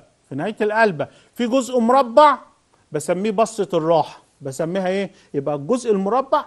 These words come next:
اسمه بسطة الايه؟ بسطة الراحة. طب لما تكون مستطيلة بعرض الايه؟ بعرض الفراغ بتاع السلم بتاعي، يبقى في الحالة ديت بسميها ايه؟ بسميها صدفة، واسمها صدفة متوسطة.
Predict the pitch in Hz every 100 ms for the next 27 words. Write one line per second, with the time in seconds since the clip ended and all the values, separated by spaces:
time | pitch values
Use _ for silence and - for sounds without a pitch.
0 | - 247 190 175 226 - 214 180 170 196
1 | 202 - 139 156 196 214 220 262 240 156
2 | - - - 190 185 233 226 240 233 330
3 | 339 311 - 247 - 247 254 254 247 -
4 | 160 202 269 233 220 214 220 254 214 156
5 | 165 226 214 214 - 196 233 196 226 220
6 | 214 - 226 226 202 190 220 220 226 -
7 | _ 147 147 151 143 226 269 254 269 240
8 | 185 170 185 190 233 185 180 196 190 _
9 | _ _ - 131 - 139 170 220 180 -
10 | 208 202 226 226 - - 135 214 233 202
11 | 233 220 214 196 190 190 180 - - 185
12 | 123